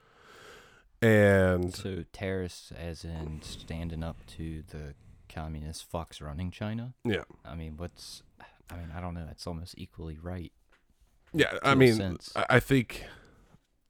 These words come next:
Speaker 1: wait, what do you, what do you
Speaker 2: If
Speaker 1: equally
Speaker 2: I'm,
Speaker 1: right?
Speaker 2: like, China's, you know, communist, you're gonna
Speaker 1: Mm.
Speaker 2: believe what we tell you to believe.
Speaker 1: Yeah.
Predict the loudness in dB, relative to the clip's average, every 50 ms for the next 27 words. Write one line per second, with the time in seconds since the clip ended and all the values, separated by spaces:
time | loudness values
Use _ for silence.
0 | _ _ _ _ _ _ _ 4 4 4 4 2 0 0 0 -2 -4 -6 -6 -2
1 | 0 0 2 0 0 -2 -2 -6 -10 -16 -20 _ _ _ _ _ _ _ _ _
2 | _ _ _ _ _ -6 -6 -4 0 2 2 2 2 2 0 -2 -2 -6 -12 _
3 | _ _ _ _ _ _ _ _ _ _ _ _ _ _ _ -16 _ -10 -10 -10
4 | -12 -16 -16 -16 -16 _ -20 -20 -20 _ _ -8 -6 -6 -4 -4 -6 -6 -8 -12
5 | -12 -14 -14 -14 -14 -14 -14 -12 -10 -8 -8 -8 -8 -10 -12 -14 -16 -20 -20 _
6 | _ _ _ -16 -8 -6 -4 -4 -4 -4 -6 -6 -6 -8 -8 -8 -10 -10 -10 -14
7 | -14 -10 -6 -6 -4 -4 -6 -8 -10 -8 -10 -10 -10 -8 -10 -12 -14 _ _ _
8 | -20 _ _ 2 2 2 2